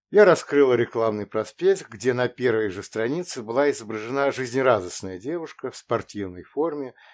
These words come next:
белого цвета и легких кроссовках. Костюмчик был вполне приличным и смотрелся бы на моей стройной фигуре очень неплохо.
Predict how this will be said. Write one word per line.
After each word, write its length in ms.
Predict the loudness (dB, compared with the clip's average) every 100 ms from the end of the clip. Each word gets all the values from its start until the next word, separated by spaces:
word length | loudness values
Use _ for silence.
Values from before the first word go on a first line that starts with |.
| _ -2
белого 380 | 0 0 -4
цвета 560 | -8 -10 -6 -6 -6 -10 _ _ -12
и 100 | -8
легких 380 | -8 -8 -16
кроссовках. 680 | -12 -12 -12 -20 _ _ -20 _ _ _ _ _ _ _ _ _ _ _
Костюмчик 560 | -4 -4 -2 -4 -4 0
был 160 | 0
вполне 400 | 2 4 4 4
приличным 680 | 0 -2 -2 -4 -6 -8 -6
и 40 | -8
смотрелся 640 | -2 -2 0 -2 -2 -6
бы 120 | -6
на 100 | -4
моей 280 | -2 0 0
стройной 460 | -2 -2 0 0 -2
фигуре 480 | -4 -4 -4 -2
очень 360 | 0 -2 -4 -10
неплохо. 640 | -10 -4 0 0 -2 -8